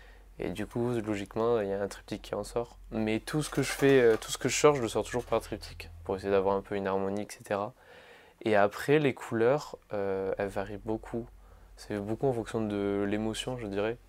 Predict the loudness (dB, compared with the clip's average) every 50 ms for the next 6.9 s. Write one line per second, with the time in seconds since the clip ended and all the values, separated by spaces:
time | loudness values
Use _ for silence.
0 | -14 -6 0 2 4 4 4 4 4 2 0 -2 -2 -2 -2 0 0 0 0 -2
1 | -2 0 -2 -2 -2 -2 -6 -4 -4 -4 -4 -4 -2 -2 0 0 -2 -2 -6 -6
2 | -4 -4 -2 -2 -2 -4 -6 -8 -8 -6 -6 -4 -4 -6 -6 -8 -10 -10 -8 -6
3 | -6 -6 -8 -12 -16 -16 -12 -10 -8 -6 -6 -2 0 0 0 0 -2 -4 -4 -2
4 | 0 0 0 0 -2 -4 -8 -12 -12 -8 -6 -6 -6 -8 -10 -18 -18 -18 -14 -12
5 | -10 -6 -2 0 0 0 -2 -8 -12 -20 -20 -20 -20 -14 -6 -4 -4 -2 -2 -2
6 | -4 -2 -4 -4 -2 -2 -4 -4 -6 -4 -2 0 2 2 4 2 2 0